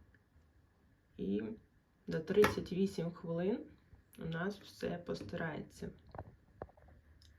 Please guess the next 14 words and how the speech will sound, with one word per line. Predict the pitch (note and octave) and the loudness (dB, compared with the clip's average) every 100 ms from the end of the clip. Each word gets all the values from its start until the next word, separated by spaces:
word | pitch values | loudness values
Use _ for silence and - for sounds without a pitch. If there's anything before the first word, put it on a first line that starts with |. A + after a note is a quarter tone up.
| - - | -8 0
У | E3+ | 2
перший | G3+ A#3+ - G#3 F3+ | 8 8 8 4 4
відсік | E3 - - A#3 E3+ | 2 4 6 6 6
додаємо | D3 E3 E3+ F3 G3+ G#3 E3+ | 4 4 6 6 6 8 6
засіб | D3+ E3+ F#3+ F#3+ - A#3 - - | 6 4 4 2 2 0 0 -4
для | E3+ E3 E3+ F#3 G3 - - | 0 4 4 4 2 -2 -8
прання | - F#3 F#3 D3+ C#3+ C#3+ - - - - | 0 4 4 6 4 2 -2 -14 -20 -8
або | - D3 E3+ G#3+ - - - - - - - | -4 0 2 2 0 -8 -20 -20 -20 -20 0
порошок. | E3 F#3 F3 F3 - D3+ C#3+ C#3+ - - - - - - - - - - - - - | 4 6 6 2 -2 0 0 -2 -10 -16 -20 -20 -20 -20 -20 -20 -20 -20 -20 -20 -10
А | - E3 | 6 6
у | E3 E3 | 6 4
другий | E3 F3 G#3+ G#3+ A3 | 4 4 4 2 0
відсік | G3+ E3+ - - F#3 G3+ F#3+ | 2 0 -2 -6 -2 -2 -2
додаємо | E3 D3+ D3+ D3+ E3 F3 F3 F3+ | -2 -2 0 0 0 2 2 0